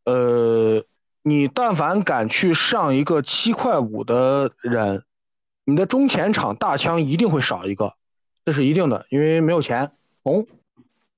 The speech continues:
所以说，阿诺德这个位置如果选择的话，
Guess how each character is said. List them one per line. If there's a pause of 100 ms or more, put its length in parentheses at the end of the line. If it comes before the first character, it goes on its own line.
(580)
所
以
说， (260)
阿
诺
德
这
个
位
置
如
果
选
择
的
话，